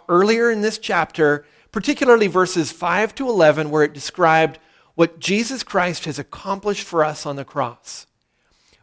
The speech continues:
It, it speaks there of a Savior who loved us so deeply that he was willing to become obedient to death,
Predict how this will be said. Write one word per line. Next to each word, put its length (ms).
It, 260
it 140
speaks 480
there 540
of 120
a 60
Savior 560
who 160
loved 480
us 160
so 380
deeply 680
that 140
he 180
was 260
willing 440
to 80
become 420
obedient 720
to 100
death, 580